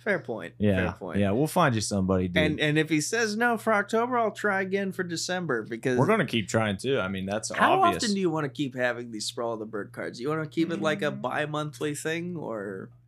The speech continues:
Speaker 2: There's a lot of balls up in the air right now for us on that level.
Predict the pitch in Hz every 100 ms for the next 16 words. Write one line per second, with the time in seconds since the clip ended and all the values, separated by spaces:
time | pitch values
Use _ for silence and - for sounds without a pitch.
0 | _ _ _ _ 147 175 202 175 127 127
1 | 104 101 110 107 110 107 104 101 101 98
2 | 85 92 92 - 90 92 92 - 95 95
3 | 90 87 85 - - - 73 80 87 90